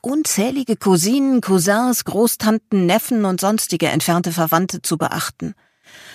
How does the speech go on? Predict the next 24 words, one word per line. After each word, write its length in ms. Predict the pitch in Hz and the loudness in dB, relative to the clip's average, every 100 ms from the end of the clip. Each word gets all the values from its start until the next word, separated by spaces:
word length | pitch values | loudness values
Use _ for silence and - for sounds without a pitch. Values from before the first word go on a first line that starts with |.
| - - | -20 -8
Es 120 | 254 | -2
müssen 240 | 240 196 | 0 2
Adressen 480 | 156 160 190 247 277 | 4 4 2 4 2
recherchiert 720 | 226 214 214 - 247 285 - | 2 2 0 0 -2 -4 -6
und 260 | 214 208 202 | -6 -6 -4
Verwandtschaftsverhältnisse 1300 | - 170 175 208 - 170 - - 165 170 - 180 - | -2 2 2 2 0 -4 -6 -4 -2 -2 0 0 0
überprüft 640 | 82 165 160 - 196 - | 0 0 0 0 -2 -2
werden. 340 | 147 - - - _ _ _ _ _ _ _ _ | -6 -6 -10 -14 _ _ _ _ _ _ _ _
Allein 340 | - - 190 | -8 -2 2
das 140 | 180 175 | 2 2
Aufstellen 440 | 175 - 190 190 | 2 2 2 4
der 120 | 185 | 2
Gästeliste 600 | 202 214 - 175 175 175 | 0 -2 -2 -2 0 0
hat 180 | 165 - | 0 0
zwei 380 | - - - 214 | -4 -4 -4 -2
Wochen 280 | 180 220 165 | -2 0 -2
gedauert. 640 | - 127 123 - - - _ _ _ _ _ _ | -4 -6 -8 -12 -18 -20 _ _ _ _ _ _
Sie 320 | - - 208 | -18 -12 -10
schiebt 380 | - - - - | -8 -10 -10 -4
mir 140 | 208 | -2
eine 160 | 175 180 | 0 -2
kleine 320 | - 190 190 | 0 0 0
Karte 300 | 190 180 170 | -2 -2 -4
zu. 280 | - 139 | -6 -8